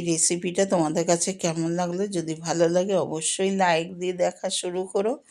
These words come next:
আর হাইপ অপশনটা আসলে একটু করে দিও। আর যারা নতুন বন্ধু হয়ে আসবে তারা সাবস্ক্রাইব করার অনুরোধ রইল, পাশে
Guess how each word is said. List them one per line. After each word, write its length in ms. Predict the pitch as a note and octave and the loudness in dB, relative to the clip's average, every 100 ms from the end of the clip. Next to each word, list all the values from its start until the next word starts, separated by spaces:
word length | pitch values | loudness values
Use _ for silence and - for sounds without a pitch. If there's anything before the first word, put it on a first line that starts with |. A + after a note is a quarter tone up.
| - - - - D#3 | -18 -18 -16 -2 0
আর 80 | D3+ D#3 | 0 0
হাইপ 240 | D#3 D3+ - E3+ | 0 0 2 2
অপশনটা 560 | - - F#3+ F#3+ F#3+ F3+ - E3+ | 2 -2 -2 0 2 2 2 -2
আসলে 300 | E3 - G3+ G3 | -2 -2 0 -2
একটু 200 | - F3+ E3+ | -4 -14 -4
করে 200 | F3+ F3 F3 | 2 2 2
দিও। 180 | F#3 A#3 - _ _ - - - _ _ _ _ _ _ _ _ _ _ _ _ _ _ - D#3+ | 0 0 -2 _ _ -18 -18 -20 _ _ _ _ _ _ _ _ _ _ _ _ _ _ -4 0
আর 160 | E3 E3 - - - | 2 2 0 -2 2
যারা 180 | D#3+ D#3+ D#3+ | 4 4 0
নতুন 220 | E3 F#3 F#3 | 0 0 2
বন্ধু 240 | F#3 F#3 G3+ G3 | 2 2 2 4
হয়ে 160 | G3 G3 | 4 4
আসবে 320 | G3 - B3+ F#4+ - - - - - | 0 -4 -2 -4 -6 -20 -20 -20 -8
তারা 200 | E3 F3 D4+ - - | -2 -2 -2 -4 -4
সাবস্ক্রাইব 480 | E3+ - - D#3+ E3 - | -4 -4 2 2 4 4
করার 240 | F#3 F3+ F3 | 8 8 6
অনুরোধ 380 | F3+ F#3+ F#3+ G3 G3 | 4 4 4 4 6
রইল, 200 | G3+ G#3 D4 - | 4 4 0 0
পাশে 260 | - - | 0 0